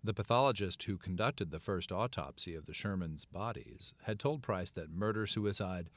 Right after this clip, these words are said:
double suicide, and double homicide were all possibilities, and initial police warrant applications listed only Honey as a murder victim,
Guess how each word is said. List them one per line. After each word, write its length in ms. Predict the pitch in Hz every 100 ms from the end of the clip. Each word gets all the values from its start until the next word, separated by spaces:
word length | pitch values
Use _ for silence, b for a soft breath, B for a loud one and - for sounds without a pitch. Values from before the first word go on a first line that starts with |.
| B B 87
double 320 | 107 120 110
suicide, 640 | - 90 90 90 87 87
and 240 | 95 117 127
double 240 | 110 95
homicide 560 | - 143 123 - 80 90
were 240 | 113 131
all 220 | 143 98
possibilities, 1000 | - 82 - 87 110 92 - - - - - B B B -
and 120 | 95
initial 360 | 95 123 117 98
police 400 | 98 101 98 87
warrant 340 | 101 139 139
applications 720 | 78 78 85 82 82 95 90
listed 380 | 107 107 107 101
only 320 | 104 131 135
Honey 480 | 120 - 151 85 78
as 180 | 101 98
a 60 | 117
murder 260 | 156 113
victim, 500 | 78 69 - - -